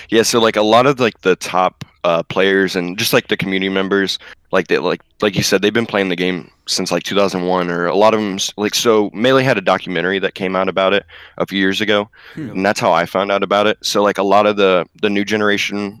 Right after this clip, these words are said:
Speaker 1: we call 'em documentary people, which is, like, where I came from. Um,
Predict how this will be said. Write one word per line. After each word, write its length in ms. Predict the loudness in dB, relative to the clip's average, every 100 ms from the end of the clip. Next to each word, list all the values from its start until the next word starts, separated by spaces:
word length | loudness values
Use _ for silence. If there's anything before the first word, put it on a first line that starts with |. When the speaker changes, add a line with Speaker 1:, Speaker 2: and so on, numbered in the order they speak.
| -12
Speaker 1:
we 100 | -6
call 200 | -2 0
'em 120 | 0
documentary 520 | -2 -2 -2 -4 -4
people, 480 | -4 -8 -6 -8 -8 -8
which 180 | -6 -4
is, 100 | -2
like, 160 | -2 -4
where 260 | -2 0
I 80 | 0
came 220 | -2 -6
from. 260 | -4 -4 -4 _ -20 -20 -20 -8 0
Um, 460 | 0 2 -2 -6